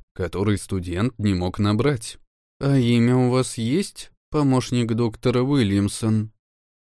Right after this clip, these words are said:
«Йони, Авраам, Давид, Игаль, Маше, Элиад». «Марсель», сказал я. «Меня зовут Марсель Лабруко. Марсель Лабруко». «Ух, какой же ты дебил».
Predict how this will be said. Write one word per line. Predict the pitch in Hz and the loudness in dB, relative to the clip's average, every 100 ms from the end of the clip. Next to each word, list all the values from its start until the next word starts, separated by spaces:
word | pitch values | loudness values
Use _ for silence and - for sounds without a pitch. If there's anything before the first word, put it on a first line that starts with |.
| - | -16
«Йони, | 80 82 98 110 104 98 | -12 -4 0 2 2 2
Авраам, | 101 101 95 98 110 107 101 | 2 0 2 2 2 2 2
Давид, | 107 95 92 113 107 110 | 2 0 -2 -4 -4 -4
Игаль, | 110 104 95 104 117 90 - _ | -4 0 0 2 2 0 -4 _
Маше, | 107 98 - - 90 110 95 - - | -4 -2 -2 -4 0 0 -2 -6 -8
Элиад». | 87 85 92 113 113 - - - _ _ _ _ | -4 -2 0 2 0 -2 -14 -20 _ _ _ _
«Марсель», | 196 214 175 - 120 85 - - _ _ _ | -4 0 0 0 0 0 -6 -20 _ _ _
сказал | - - 92 95 113 | -10 -4 -2 0 0
я. | 117 95 - - _ _ | 0 -2 -4 -10 _ _
«Меня | 202 202 185 127 | -4 0 0 2
зовут | 120 120 107 | 2 0 0
Марсель | 104 95 90 - 131 151 120 - _ _ _ - | 0 0 -2 0 0 2 -2 -6 _ _ _ -10
Лабруко. | 175 180 165 160 - 95 71 - - _ _ | -2 0 2 2 2 -2 -4 -12 -20 _ _
Марсель | - 143 107 - 98 139 | 0 2 2 0 0 2
Лабруко». | 190 180 131 - 92 104 113 - _ _ _ _ _ | 2 4 2 0 -2 -2 -2 -10 _ _ _ _ _
«Ух, | 101 98 - - | 0 2 0 -8
какой | - - - 151 | -14 -12 -6 -4
же | 143 151 | -2 -4
ты | - 165 | -4 -4
дебил». | 117 143 120 104 73 69 - | -2 -2 -2 -2 -2 -6 -10